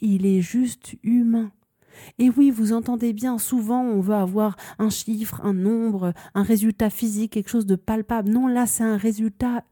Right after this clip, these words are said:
humain, parce que on est des êtres humains les uns en contact avec les autres. Et c'est un cercle vertueux, c'est-à-dire que plus vous allez donner,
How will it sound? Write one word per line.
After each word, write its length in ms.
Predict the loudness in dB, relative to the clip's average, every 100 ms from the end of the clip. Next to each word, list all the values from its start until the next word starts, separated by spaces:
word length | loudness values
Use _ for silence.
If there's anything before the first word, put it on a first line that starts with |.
| _
humain, 520 | 0 2 4 2 0 -8 _ _ _ _ _ -12 -2
parce 220 | -2 0
que 140 | 0
on 380 | 0 0 0 2
est 180 | 2 -2
des 420 | -2 0 2 0
êtres 320 | -2 -6 -8 0
humains 420 | 2 4 2 0
les 420 | -2 0 0 0 -2
uns 180 | -2 -2
en 120 | -4
contact 480 | -2 -2 -2 -4 -4
avec 240 | -4 -2
les 180 | -2 0
autres. 320 | -2 -6 -12 -18 _ _ _ _ -20 -20 -4
Et 100 | 0
c'est 140 | 0
un 140 | 0 0
cercle 340 | 0 0 4
vertueux, 560 | 4 4 -2 -2 0 2
c'est-à-dire 480 | 0 -2 -2 -2 -2
que 80 |
plus 280 | -4 0 0
vous 240 | 2 2 2
allez 200 | 0 0
donner, 540 | 2 2 2 -2 -6